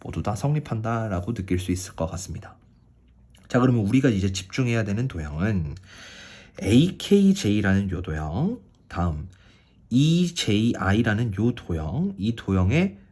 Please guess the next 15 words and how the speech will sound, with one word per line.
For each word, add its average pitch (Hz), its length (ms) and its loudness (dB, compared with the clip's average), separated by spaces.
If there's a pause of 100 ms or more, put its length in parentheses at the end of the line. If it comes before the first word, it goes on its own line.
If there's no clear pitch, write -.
(140)
넓이 92 340 4
관계를 95 480 -2
보는 85 240 -4
게 113 80 -2
좋을 95 200 -2
것 95 140 -10
같아요. - 380 -14 (1080)
자, 135 140 4
근데 147 180 6
이 170 220 4
도형은 120 480 2
서로가 233 480 2
관계가 107 1080 0
마치 - 280 -6
좀 180 260 4